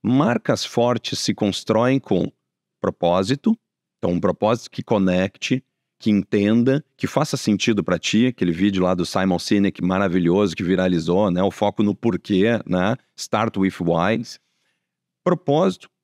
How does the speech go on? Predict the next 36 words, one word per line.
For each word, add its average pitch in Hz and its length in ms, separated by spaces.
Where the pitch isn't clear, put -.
consistência, 160 920
que - 80
é 120 40
uma 113 80
palavra 110 500
que - 80
eu 104 80
adoro, 101 580
né? 95 120
Consistência, 135 800
ou 117 40
seja, 104 220
você, 101 260
a 110 100
capacidade 135 800
de 131 80
você 120 260
seguir 123 520
sempre 185 460
entregando 147 680
aquilo - 340
que - 80
você 123 240
se 120 100
propõe 113 400
a 101 60
fazer, 95 440
e 180 80
muito 165 540
insight 127 460
e - 40
conhecimento 107 640
do 98 60
comportamento 92 580
de 85 80
consumo. - 460